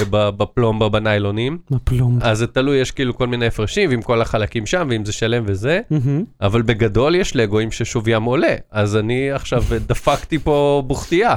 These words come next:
Speaker 2: בוכתייה, כן, במיוחד הצ'רי פיקר שלך.
Speaker 1: השכבתי, אולי הצ'רי פיקר שלי, לך תדע, הוא העלה עשרה יורו, אולי יהיה שווה שתים עשרה בעתיד,
Speaker 2: אבל
Speaker 1: אני
Speaker 2: קנית לגו לגו או לפין כזה
Speaker 1: אתה,
Speaker 2: על
Speaker 1: אתה יודע מה
Speaker 2: אקספרס?
Speaker 1: זה אומר?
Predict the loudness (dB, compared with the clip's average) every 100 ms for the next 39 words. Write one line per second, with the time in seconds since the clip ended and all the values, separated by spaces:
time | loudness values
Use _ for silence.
0 | 2 2 2 0 0 0 0 0 0 2
1 | 2 2 2 0 2 2 2 0 0 0
2 | 0 0 0 -2 -6 -2 2 2 4 2
3 | 2 2 2 2 0 -2 0 0 0 0
4 | -2 -2 2 2 2 0 0 0 2 2
5 | 2 2 2 2 0 0 -2 0 0 0
6 | 0 0 2 2 2 4 2 2 -2 0
7 | 2 4 4 4 4 4 4 4 4 4
8 | 4 2 2 2 2 0 2 2 4 4
9 | 4 2 4 4 4 2 2 2